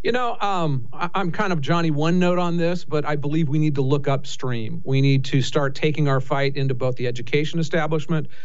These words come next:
and more importantly, we need to build up the conservative media out there. I mean, in the last five years, the media has turned from being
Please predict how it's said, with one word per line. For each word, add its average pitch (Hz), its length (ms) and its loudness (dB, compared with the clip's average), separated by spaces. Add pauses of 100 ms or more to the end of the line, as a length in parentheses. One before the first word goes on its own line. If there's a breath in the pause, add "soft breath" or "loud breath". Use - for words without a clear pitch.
(280 loud breath)
and 151 160 2
more 156 420 4
importantly, 147 600 2
we 135 180 2
need 135 220 4
to - 100 -2
build 131 360 2
up 127 220 -2
the - 60 -2
conservative 113 580 -2
media 110 380 0
out - 160 -4
there. - 260 -4
I 123 40 2
mean, 123 180 4 (300 loud breath)
in 139 100 6
the 135 80 4
last 143 400 0
five 147 340 -2
years, 131 440 -2
the 131 100 -4
media 131 400 0
has 139 180 2
turned 135 460 0
from 127 340 0
being 127 480 0